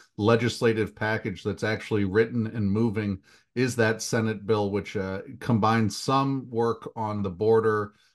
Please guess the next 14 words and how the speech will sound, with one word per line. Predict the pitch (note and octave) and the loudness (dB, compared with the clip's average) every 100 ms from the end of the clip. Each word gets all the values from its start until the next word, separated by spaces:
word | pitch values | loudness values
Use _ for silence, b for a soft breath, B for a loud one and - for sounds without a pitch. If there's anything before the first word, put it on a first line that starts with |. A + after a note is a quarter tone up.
| - | -10
uh, | F#2+ | -8
border | F2+ G#2 A2+ A2 | -2 2 4 4
efforts, | G#2+ G#2+ A#2 G2 - - | 0 -4 -4 -6 -8 -8
negotiations. | A2 A2 A2 A#2 G#2+ - G#2 A2+ | 0 4 4 4 0 0 0 4
They're | A2 | 2
still | G2+ D3+ D3 C3+ | 4 4 4 2
ongoing, | B2+ A#2 A#2 A#2 A2 | -2 0 -2 -2 -4
but | F#2+ G2 | -8 -6
that | B2 - | -6 -4
combines | A#2+ G#2+ A2+ G#2 | -2 0 -2 -2
that | G#2 G2 | -4 -4
with | G2+ A2+ | -6 -8
Ukraine, | G2+ - A#2 G#2+ G#2 - B B B - | -8 -2 0 2 0 -4 B B B -8
uh, | F#2+ G2 | -4 -2